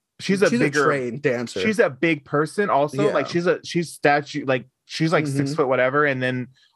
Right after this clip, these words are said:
Speaker 1: like, you can tell she was, like, <gasps> still, like, in her wind, you
Speaker 2: Yeah.
Speaker 1: know? But, like, Georges just handled it
Speaker 2: Straight
Speaker 1: flat.
Speaker 2: through.
Speaker 1: Like, she probably didn't even increase her heart rate. Like, not
Speaker 2: No.
Speaker 1: even a thing. I was
Speaker 2: But
Speaker 1: just
Speaker 2: she was
Speaker 1: like
Speaker 2: smart about it. I mean, she,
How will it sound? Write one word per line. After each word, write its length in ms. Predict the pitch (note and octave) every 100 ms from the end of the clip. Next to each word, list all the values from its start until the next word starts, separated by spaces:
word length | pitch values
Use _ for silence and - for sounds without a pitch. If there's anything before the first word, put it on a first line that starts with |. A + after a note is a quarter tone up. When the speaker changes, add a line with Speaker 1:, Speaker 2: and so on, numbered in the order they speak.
| -
Speaker 1:
like, 200 | C3 C3
you 120 | D3+ F3+
can 120 | E3
tell 180 | D3 C#3
she 120 | D3+
was, 100 | C#3+
like, 180 | B2+ C3 D#3+ D#3 C3+
<gasps> 360 | A#2+ - A2+ A#2
still, 300 | C3 - F#3
like, 260 | E3+ D3 E3+
in 120 | D#3+
her 200 | D#3 C#3+
wind, 280 | B2+ C3+ A#2
you 80 | G#3+
Speaker 2:
Yeah. 100 | C3
Speaker 1:
know? 260 | A#2+ B2 C#3+
But, 240 | B2 C3
like, 260 | C3+ C3 B2
Georges 640 | D3 D#3 E3 G3+ G#3 - _ _ _ _ _ _ _ _ - _ _ _ _ _ _ -
just 180 | D#3
handled 300 | C3+ C#3 A#2
it 60 | G#2
Speaker 2:
Straight 140 | C#3+
Speaker 1:
flat. 180 | D#3 D#3
Speaker 2:
through. 120 | A2
Speaker 1:
Like, 300 | C#3+ C3+ C3 _ _ - D3
she 160 | - G#3
probably 280 | G3 G3 G3+
didn't 120 | F#3+
even 180 | F3+ E3
increase 280 | D3 E3 D#3+
her 80 |
heart 160 | D#3 C3
rate. 260 | A2+ G#2 -
Like, 300 | C#3 B2+ - - - _ _ C#3+
not 300 | D#3 D#3+ D#3+
Speaker 2:
No. 80 |
Speaker 1:
even 220 | D3 C#3+ C3+
a 60 |
thing. 460 | C3 A2+ G2+ G#2 B2 _
I 180 | B2+ C3+
was 120 | E3+
Speaker 2:
But 20 |
Speaker 1:
just 80 | C#3
Speaker 2:
she 60 | -
was 80 | A#2
Speaker 1:
like 40 |
Speaker 2:
smart 240 | - F3 B3+
about 260 | G3 B2+ A2+
it. 100 | -
I 60 | C3+
mean, 160 | C#3+
she, 400 | B2+ - F3 E3+